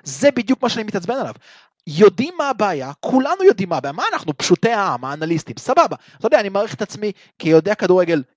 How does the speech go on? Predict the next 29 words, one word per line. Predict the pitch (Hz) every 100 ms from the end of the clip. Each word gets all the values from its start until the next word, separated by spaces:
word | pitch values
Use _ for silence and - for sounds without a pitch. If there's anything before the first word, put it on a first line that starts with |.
| -
X, | 175 - - 127
אבל | 123 120
אני | 135 131
לא | 175 165
מעריך | 156 -
את |
עצמי | 151 151
כיודע | 143 127 135 151
כדורגל | 143 151 139
ברמה | 127 139
שאני | 127
יכול | 117 143
עכשיו | 127 131
לאמן | 131
קבוצה | 143 - -
כמו | 170
מכבי | 160 180 202
חיפה. | 311 - - - 180
אבל | 208
כולנו | - 311 311 277
רואים | 302 320 285
את |
זה. | 165 - -
מה | 175
אנחנו | 190 175
מקבלים | 165 175
בסופו | 170 156 175
של | 175
דבר? | 165